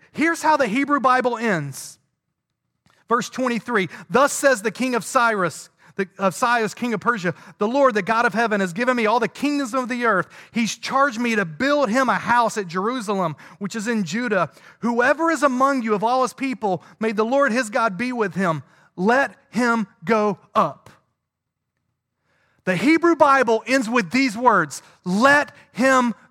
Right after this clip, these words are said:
go up." By putting Chronicles at the end, it's looking past Ezra and Nehemiah to somebody who's going to Jerusalem to build God a house.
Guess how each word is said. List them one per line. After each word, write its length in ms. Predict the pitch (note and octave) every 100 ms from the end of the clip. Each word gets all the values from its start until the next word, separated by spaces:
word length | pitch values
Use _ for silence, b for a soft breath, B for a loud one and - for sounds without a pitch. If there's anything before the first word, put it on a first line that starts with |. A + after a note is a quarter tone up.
| E3
go 400 | A#3 A#3+ A#3 - B -
up." 420 | C4 G#3 - - _ _ _ _ b b b b -
By 160 | A#3+
putting 360 | - - E4+ D#4
Chronicles 720 | - C4 D4+ E4 - D#4 A3
at 100 | C#4+
the 220 | C#4+ D#4
end, 200 | C#4+ B3 B B
it's 200 | C4+ -
looking 460 | D#4+ F4 - D4 B3
past 500 | - D#4 D#4 B3 -
Ezra 300 | A3 C4 B3
and 120 | C4
Nehemiah 600 | B3 C4 A3+ B3 B3 A3+ G#3 B B
to 160 | - D4
somebody 840 | - F#4 F4+ D#4+ C4 F#3+ D#3 B2+ F3+ _ _ _ b b -
who's 240 | C#4+ B3+
going 400 | F#3 E4 E4+ E4
to 160 | - D4
Jerusalem 840 | D4 D4 D4 C#4+ B3+ A#3 A3+ G3+ B B
to 120 | A#3+
build 320 | F#3+ B3+ B3
God 200 | F#3 G#3
a 80 | F3
house. 680 | D3+ E3 - - - - -